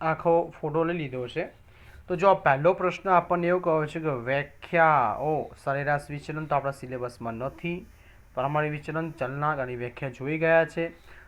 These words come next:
પ્રસારના નિરપેક્ષ અને સાપેક્ષ માપનો અર્થ આપો તો એ પણ જોઈ ગયા છે. એકમ વડે દર્શાવવામાં આવે, નિરપેક્ષ માપને એકમથી મુક્ત હોય તે સાપેક્ષ માપ. હવે પ્રશ્ન એમ થાય કે પ્રસાર માનના માપો કયા? તો પ્રસાર માનના માપો ચતુર્થક વિચલન, સરેરાશ વિચલન, વિસ્તાર અને પ્રમાણિત વિચલન.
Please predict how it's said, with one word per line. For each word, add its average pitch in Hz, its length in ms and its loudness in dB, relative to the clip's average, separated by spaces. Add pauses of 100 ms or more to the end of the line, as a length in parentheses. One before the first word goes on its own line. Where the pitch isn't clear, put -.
(140)
પ્રસારના 180 520 4
નિરપેક્ષ 170 540 -2
અને 175 140 0
સાપેક્ષ 170 580 -2
માપનો 165 360 0
અર્થ 165 340 0
આપો 165 300 2
તો 151 120 -10
એ 123 80 -6
પણ 160 220 -6
જોઈ 160 240 -4
ગયા 165 260 2
છે. 151 160 -8
એકમ 151 300 -8
વડે 151 120 -4
દર્શાવવામાં 156 600 -4
આવે, 160 120 -4
નિરપેક્ષ 160 500 -8
માપને 156 280 -6
એકમથી 151 320 -10
મુક્ત 147 320 -10
હોય 156 120 -2
તે 156 140 -4
સાપેક્ષ 151 540 -8
માપ. 165 240 0 (560)
હવે 160 120 2
પ્રશ્ન 151 440 -2
એમ 196 140 2
થાય 175 140 0
કે 160 120 -4
પ્રસાર 180 600 2
માનના 151 600 4
માપો 170 380 2
કયા? 170 300 2
તો 143 140 -8
પ્રસાર 165 500 -2
માનના 151 420 -4
માપો 151 440 -2
ચતુર્થક 151 540 -6
વિચલન, 147 400 -8
સરેરાશ 151 540 -2
વિચલન, 143 440 -10
વિસ્તાર 151 580 0
અને 139 240 -4
પ્રમાણિત 165 480 0
વિચલન. 107 320 -18